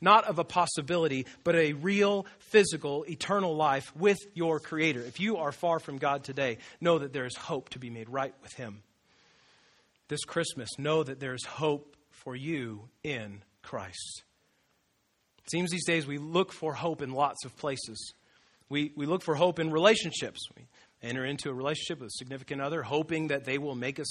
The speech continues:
feel a certain way or hoping that they will fulfill something in us. We look for hope in tradition, even especially at Christmas time.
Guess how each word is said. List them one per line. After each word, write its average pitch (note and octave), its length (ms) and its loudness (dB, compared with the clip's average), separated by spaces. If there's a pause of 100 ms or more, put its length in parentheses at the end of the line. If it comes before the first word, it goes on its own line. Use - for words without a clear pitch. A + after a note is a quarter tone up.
feel C3+ 340 -4
a D3 60 -6
certain D#3 300 -8
way C#3 280 0
or A#2+ 60 -4
hoping C#3 320 -8
that C#3 140 -10
they C#3+ 80 -8
will D3 160 -6
fulfill C#3+ 440 -6
something D3+ 380 -6
in D#3 140 -2
us. - 280 -12 (640)
We D#3+ 60 0
look E3+ 100 2
for E3 100 2
hope E3+ 300 4
in E3+ 180 2
tradition, D#3 720 0
even D#3 380 -8
especially G3 420 -2
at - 60 -8
Christmas A3+ 400 -6
time. G2+ 240 -14